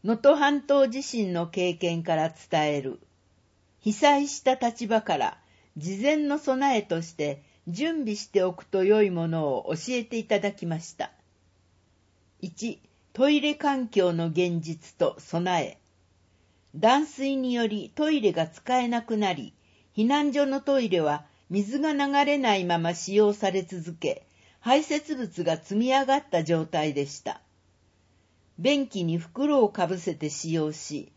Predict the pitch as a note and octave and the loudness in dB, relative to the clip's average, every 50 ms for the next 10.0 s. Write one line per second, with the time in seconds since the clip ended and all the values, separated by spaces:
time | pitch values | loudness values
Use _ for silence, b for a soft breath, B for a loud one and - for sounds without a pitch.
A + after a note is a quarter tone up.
0 | b b b b b b b D#3 D#3+ F#3 B3+ C#4+ D4 D4 D4 - C#4 C4+ A3 C4 | b b b b b b b -8 -2 2 4 4 4 2 2 0 0 2 6 6
1 | B3+ B3+ B3 A3+ G3+ A#3+ A3+ A3+ - - - - A#3 A3 G#3+ G#3+ - - G3+ E3+ | 6 6 6 4 2 0 0 0 -2 -4 -2 0 0 0 0 0 0 0 0 0
2 | C#3+ E3 - - - C4 C#4 B3+ C4 C#4 - - C4+ B3+ A3+ F3+ - E3 D#3 D3 | 0 -2 -8 -4 0 2 2 2 0 -4 0 2 4 4 2 0 -4 -6 -8 -6
3 | C#3+ C#3+ C#3+ b b b b b b b - - A#3+ C4 C#4 D4 D4 D4+ D4+ D4 | -8 -8 -10 b b b b b b b -6 -2 0 2 2 2 2 0 0 0
4 | - D#4 D#4 D4+ C#4 A#3 G3+ F3 D#3+ D3+ D3 D#3 D#3 - - - - - F3 F3 | 0 0 2 2 2 2 0 0 0 -2 -4 -6 -8 -10 -12 -18 -8 -4 0 2
5 | E3+ E3 - - - _ - C4+ D4 D4+ D#4 D#4 - E3 E3 - E3 D#3 - F3 | 2 2 0 -2 -6 _ -6 -2 -2 -2 -2 -4 -6 -12 -12 -12 -16 -14 -8 -6
6 | F3 E3+ D#3 D3+ D3 D#3 D#3+ - - - _ _ _ _ _ _ _ _ _ _ | -4 -4 -4 -4 -4 -8 -8 -10 -18 -20 _ _ _ _ _ _ _ _ _ _
7 | _ _ _ _ _ _ _ _ _ _ _ _ _ _ _ - E3 G3 G#3 G#3 | _ _ _ _ _ _ _ _ _ _ _ _ _ _ _ -6 -2 0 2 2
8 | G3+ - - _ _ _ _ _ _ _ _ _ _ - - - G#3 G#3 - D#4+ | 0 -2 -6 _ _ _ _ _ _ _ _ _ _ -4 0 2 2 2 2 2
9 | D#4 D#4 D4 A#3+ G3+ F3 E3 D#3 D3 C#3 D3+ C#3+ C#3+ - - - - C3+ C#3 | 2 4 4 4 4 2 0 -2 -2 -4 -6 -8 -10 -14 -16 -12 -8 -8 -8